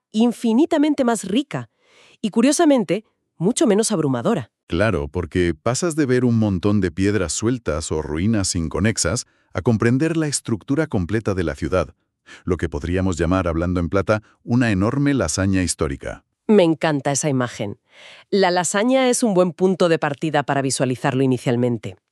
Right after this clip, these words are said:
Speaker 1: Aunque, para hacer justicia a la complejidad de Roma, en arqueología es más preciso hablar de una estratificación urbana extrema.
Speaker 2: Sí, una acumulación de estratos especial. Fíjate que conviven a distintas profundidades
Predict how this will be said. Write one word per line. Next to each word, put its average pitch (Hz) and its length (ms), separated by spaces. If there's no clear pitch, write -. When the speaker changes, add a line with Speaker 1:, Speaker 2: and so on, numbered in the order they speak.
Speaker 1:
Aunque, 185 320
para 127 220
hacer - 180
justicia 175 480
a 151 40
la 151 100
complejidad 147 580
de 151 100
Roma, 165 400
en 185 140
arqueología 170 500
es 208 80
más 202 160
preciso 185 420
hablar 165 360
de 156 160
una 180 320
estratificación 156 920
urbana 147 380
extrema. 123 580
Speaker 2:
Sí, - 320
una 131 180
acumulación 101 560
de 92 80
estratos 104 500
especial. 76 600
Fíjate 139 380
que 82 120
conviven 127 520
a 90 80
distintas 131 480
profundidades 107 800